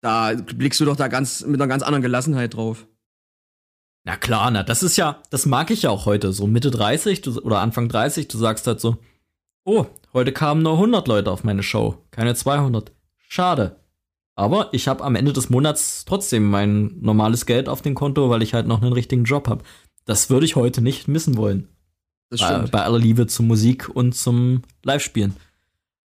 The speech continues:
Speaker 2: Aber umgedreht jetzt, wär ich jetzt Berufsmusiker und meine Kapelle müsste für mich Betrag X im Monat abwerfen, dass ich nicht nur von, ähm,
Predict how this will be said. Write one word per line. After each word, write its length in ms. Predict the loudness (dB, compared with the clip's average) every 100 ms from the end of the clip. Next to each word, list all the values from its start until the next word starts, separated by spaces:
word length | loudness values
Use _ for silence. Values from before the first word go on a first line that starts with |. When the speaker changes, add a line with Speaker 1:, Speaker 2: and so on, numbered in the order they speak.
| _ _
Speaker 2:
Aber 380 | -4 0 -2 -2 -14 _ _ _
umgedreht 520 | 0 2 2 0 0
jetzt, 300 | -2 -2 -2
wär 100 | 0
ich 120 | 0
jetzt 180 | -4 -8
Berufsmusiker 1000 | -6 -4 -2 2 2 0 0 0 0 0
und 280 | -2 -2 -6 _ _ _
meine 260 | 0 2 2
Kapelle 440 | 0 0 2 4
müsste 540 | 4 2 2 2 2
für 200 | 0 0
mich 260 | 0 0 -2
Betrag 380 | -8 -2 -4 -2
X 240 | -4 -2
im 80 | -2
Monat 300 | 0 0 -2
abwerfen, 580 | -6 0 -2 0 -4 -4
dass 200 | -4 -6
ich 140 | -6
nicht 160 | -6 -2
nur 440 | 0 0 -2 -6 _ _ _ _ _ _ _ _ _
von, 360 | 0 2 2 0
ähm, 600 | 0 2 4 4 4 0